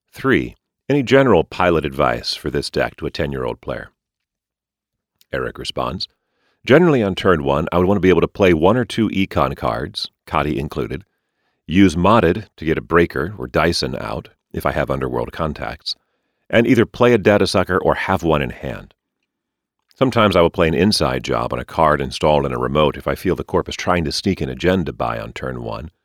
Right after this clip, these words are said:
or I make a run on an open R and D.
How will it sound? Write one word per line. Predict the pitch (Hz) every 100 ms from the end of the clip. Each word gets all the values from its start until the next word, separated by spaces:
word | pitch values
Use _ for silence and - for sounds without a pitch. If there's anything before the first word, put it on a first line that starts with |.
| _ _ _ _ -
or | 117 98 101 _ _
I | 90
make | 87 85
a |
run | 71 78 71 76 -
on | 71
an | 73
open | 78 - 71
R | - 64 58
and | 60
D. | 67 58